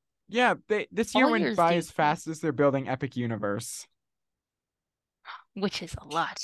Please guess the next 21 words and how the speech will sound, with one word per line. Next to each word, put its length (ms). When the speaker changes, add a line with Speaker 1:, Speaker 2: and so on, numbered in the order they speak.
Speaker 2:
Look 100
at 140
those 160
pictures. 440
It's 100
crazy. 480
Speaker 1:
Yeah, 340
go 180
to 80
BioReconstruct. 1000
G-, 80
go 260
to 100
that 180
amazing, 400
that, 180
that, 160
he's 260
amazing. 580
Speaker 2:
We're 80
just 180